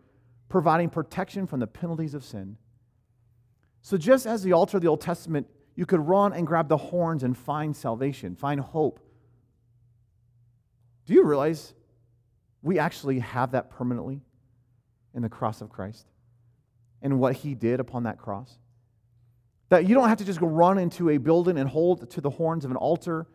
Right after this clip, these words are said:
and as long as you're holding that, no one can come in and kill you. But do you realize we are full of sin? But there is a means of salvation. There is a means of hope and rescue. What is it? The cross.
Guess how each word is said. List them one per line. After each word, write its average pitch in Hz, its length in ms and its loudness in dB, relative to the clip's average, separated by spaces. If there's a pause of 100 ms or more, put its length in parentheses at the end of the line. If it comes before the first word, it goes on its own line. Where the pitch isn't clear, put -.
(360)
and 147 80 -2
as 147 80 -2
long 160 140 0
as 170 60 -2
you're 156 100 -2
holding 160 260 0
that, 170 140 0
no 160 120 0
one 160 100 0
can 147 140 -8
come 160 180 -6
in 151 80 -4
and 135 80 -4
kill 160 180 0
you. 156 200 -4 (1600)
But 190 100 2
do 170 60 2
you 294 120 6
realize 196 260 2
we 180 140 -2
are 175 220 2
full 190 240 -2
of 151 100 -4
sin? 170 360 -4 (1400)
But 165 100 -2
there 160 140 2
is 180 140 2
a 175 40 -2
means 165 200 -2
of 131 100 -8
salvation. 120 540 -6 (840)
There 165 160 2
is 196 200 6
a 214 80 4
means 185 480 2
of 131 120 0
hope - 520 -4
and 139 180 -4
rescue. 113 480 -8 (840)
What 127 140 4
is 214 120 0
it? - 140 -12 (1000)
The 113 60 -20
cross. 190 460 -12